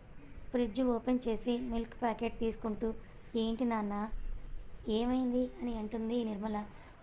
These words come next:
నవ్వు ఆపుకుంటూ. "కష్టంగా ఉంది మమ్మీ," అని ఏడుపు గొంతుతో అంటాడు రిషి షోల్డర్ హెల్ప్తో ఫోన్ని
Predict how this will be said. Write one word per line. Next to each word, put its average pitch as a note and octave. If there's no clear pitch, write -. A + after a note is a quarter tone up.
నవ్వు A3+
ఆపుకుంటూ. A#3+
"కష్టంగా A#3+
ఉంది A#3
మమ్మీ," A3+
అని A#3
ఏడుపు A3+
గొంతుతో A#3
అంటాడు A3
రిషి A3+
షోల్డర్ A#3+
హెల్ప్తో A#3
ఫోన్ని A#3+